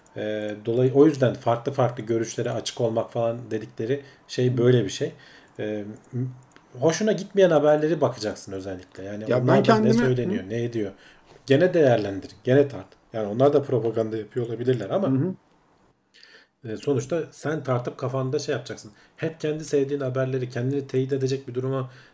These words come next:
Speaker 1: devam edersen, e, kısır kalırsın yani. Geliştirememiş
Speaker 2: Öyle.
Speaker 1: olursun kendini.
Speaker 2: Ben kendim hayat felsefesi olarak şeyi edindim. Tavsiye de ederim.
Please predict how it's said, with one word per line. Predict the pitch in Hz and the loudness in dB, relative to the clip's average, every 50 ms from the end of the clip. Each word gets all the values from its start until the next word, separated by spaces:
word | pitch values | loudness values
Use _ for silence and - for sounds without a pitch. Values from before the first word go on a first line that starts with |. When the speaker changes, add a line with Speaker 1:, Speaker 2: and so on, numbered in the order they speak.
| _ - | _ -12
Speaker 1:
devam | 113 107 113 113 131 139 139 143 | -6 -2 0 2 2 0 0 -2
edersen, | 151 147 202 202 202 - - 185 214 208 - _ _ _ _ _ _ - | -2 -2 -2 -4 -6 -6 -6 -8 -8 -8 -12 _ _ _ _ _ _ -12
e, | 117 113 117 113 - | -8 -6 -6 -6 -8
kısır | - 131 123 131 - - | -10 -10 -8 -8 -8 -6
kalırsın | - 170 135 107 95 - - 104 | -2 -2 -2 -2 -4 -6 -10 -12
yani. | 98 98 98 101 | -10 -10 -10 -6
Geliştirememiş | 104 117 120 123 - - 139 165 185 175 151 147 135 | -4 -4 -4 -4 -4 -2 0 0 2 4 4 4 2
Speaker 2:
Öyle. | - 101 | 2 -2
Speaker 1:
olursun | 92 90 - - - - | -6 -10 -10 -12 -18 -16
kendini. | - - - 135 131 | -14 -10 -2 2 4
Speaker 2:
Ben | 151 180 208 | 6 6 6
kendim | 208 262 262 262 226 | 6 6 6 6 8
hayat | - 175 202 202 202 | 8 10 8 8 8
felsefesi | - 214 202 202 - 202 226 202 214 233 | 8 6 6 6 2 2 2 2 4 6
olarak | 226 214 175 139 135 | 6 6 6 4 4
şeyi | - - 165 180 202 | 2 0 4 6 8
edindim. | 220 202 170 131 127 113 117 120 | 8 8 8 6 2 2 0 -2
Tavsiye | - 135 135 143 147 - - 185 185 180 | 2 4 4 4 4 4 2 4 4 6
de | 185 | 4
ederim. | 185 180 214 196 160 - | 4 6 6 4 4 4